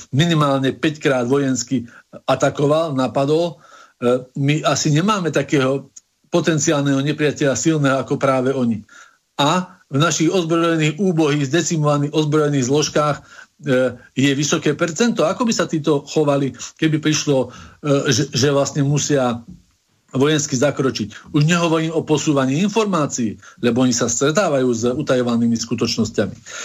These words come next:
takisto, e, takéto situácie, ktoré, ktoré by mohli nastať, alebo aj, aj nastávajú, e, sú aj, aj v polícii, že, že to percento, e, maďarských občanov, e, Sloven-, Slovenska,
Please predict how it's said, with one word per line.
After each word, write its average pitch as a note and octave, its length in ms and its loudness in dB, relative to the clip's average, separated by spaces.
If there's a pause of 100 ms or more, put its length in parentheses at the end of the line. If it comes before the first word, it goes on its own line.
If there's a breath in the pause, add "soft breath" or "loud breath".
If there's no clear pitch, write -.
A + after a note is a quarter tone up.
(360 loud breath)
takisto, D3+ 720 0 (240 loud breath)
e, B2+ 320 0 (1500)
takéto C#3+ 320 0
situácie, C#3+ 560 0
ktoré, C#3 400 0
ktoré C#3 240 0
by C#3 160 -2
mohli C#3+ 320 0
nastať, C3+ 480 0
alebo B2+ 640 0
aj, B2 160 -2
aj B2 160 0
nastávajú, C3 800 0
e, - 0 - (1200 loud breath)
sú - 240 0
aj, C#3+ 320 0
aj B2+ 60 2 (100)
v - 80 -16
polícii, F#3+ 520 -2 (360 soft breath)
že, A#2 400 -2
že A#2+ 320 -2
to C3+ 160 0
percento, D#3 720 0 (320 loud breath)
e, B2 240 -4
maďarských D#3 480 0
občanov, D#3+ 480 -2
e, D#3+ 60 -8 (580)
Sloven-, C3 400 2
Slovenska, C3 800 0